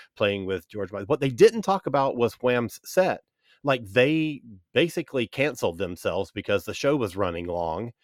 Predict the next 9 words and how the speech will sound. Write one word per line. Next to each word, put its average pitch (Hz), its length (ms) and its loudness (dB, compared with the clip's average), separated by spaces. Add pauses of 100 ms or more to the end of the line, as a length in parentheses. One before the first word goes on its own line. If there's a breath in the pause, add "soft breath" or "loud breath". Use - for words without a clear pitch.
(380 loud breath)
and 117 420 0 (140)
they 139 500 2
said, 143 480 2
"We 117 240 -4
won't 120 300 0
do 110 160 0
our 92 120 2
set." - 260 -12 (560)
And 120 280 2